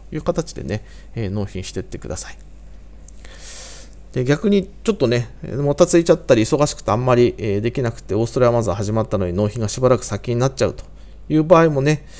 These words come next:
えー、それはそれで、えー、そんなに悪いことじゃないです。なぜかというとね、えー、売れてランキングがついた商品のカタログが削除されたら、その商品の輸出、ね、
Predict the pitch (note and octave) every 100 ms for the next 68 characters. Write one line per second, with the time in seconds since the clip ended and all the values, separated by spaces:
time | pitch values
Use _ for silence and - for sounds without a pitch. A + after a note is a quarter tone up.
0 | - - - C#3+ - - G#3+ G#3 - F#3
1 | F#3 F3 A#2+ F#2+ - - B2+ G#2 D#2 C#2+
2 | B1 - G3 G#3+ - - F#3 B3 C4+ C#3
3 | C3 A2 G2+ G2+ - - - - - -
4 | - - - - - - F3+ A#3+ F3 -
5 | F#2+ - A#2 C3 - - - - A#2 G#2
6 | A2+ F#3 G#3 G#3 G#3+ G3+ G#3+ G#3+ G#3 F#3
7 | F#3 E3+ F3+ F3+ - C3 A2 C3+ A#2+ -
8 | - - - - - E3 D#3+ D#3+ E3 E3
9 | D3 B2+ B2 - C3 - D3 C#3 D#3 D3
10 | C3+ G2 A2 - - A2 F#2+ - - G#2
11 | A#2+